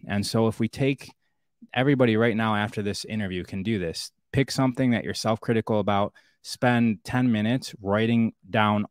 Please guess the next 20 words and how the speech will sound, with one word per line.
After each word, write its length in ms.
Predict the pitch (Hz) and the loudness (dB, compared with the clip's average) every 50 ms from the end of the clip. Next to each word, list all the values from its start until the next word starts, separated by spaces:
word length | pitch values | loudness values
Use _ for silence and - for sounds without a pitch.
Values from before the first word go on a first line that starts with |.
| _ _ - | _ _ 4
all 260 | 151 170 180 190 190 | 6 8 10 10 10
the 100 | 185 180 | 8 8
reasons 380 | 160 151 151 143 131 131 127 107 | 8 6 6 6 4 2 0 2
why, 360 | 101 92 85 - - - - _ _ _ _ _ _ _ _ _ | 2 0 0 0 -4 -10 -18 _ _ _ _ _ _ _ _ _
all 220 | - - 135 156 160 | 4 6 8 8 10
the 80 | 156 | 8
reasons 240 | 151 151 143 131 123 | 6 4 4 4 4
why 140 | 123 120 117 | 4 4 4
you're 100 | 110 104 | 2 2
self-critical, 720 | - - 104 98 - - 98 87 85 - - - - - _ _ _ _ _ _ _ - | 0 -2 -2 -2 -4 -4 -6 -6 -6 -6 -10 -12 -12 -14 _ _ _ _ _ _ _ -4
and 200 | - 110 113 113 | 0 2 4 6
then 380 | 117 120 131 135 156 165 165 - _ _ _ _ _ _ _ _ _ _ _ _ _ _ _ _ _ _ _ _ _ _ | 6 6 6 4 2 0 -2 -6 _ _ _ _ _ _ _ _ _ _ _ _ _ _ _ _ _ _ _ _ _ _
take 160 | - - 107 | -6 -4 -4
a 60 | - - | -2 0
few 160 | - 151 151 | 0 2 6
breaths, 640 | 147 151 135 139 147 - - - - - - - - - - - - - _ _ _ _ _ _ - - - _ _ _ - - | 8 8 8 8 6 2 -2 -6 -8 -8 -8 -10 -12 -14 -16 -16 -20 -20 _ _ _ _ _ _ -18 -18 -18 _ _ _ -6 -2
and 220 | 120 117 113 113 | 0 2 4 4
then 380 | 117 117 117 117 113 110 107 - - _ _ _ _ _ | 4 4 4 4 4 2 0 -2 -6 _ _ _ _ _
pretend 800 | - - 120 110 - - - - 135 139 143 147 151 151 143 110 - - | 4 4 4 2 -2 -2 0 2 2 2 2 2 2 0 -2 -2 -4 -6
that 480 | 110 107 120 117 113 107 101 - - | -2 2 4 4 4 4 2 0 -2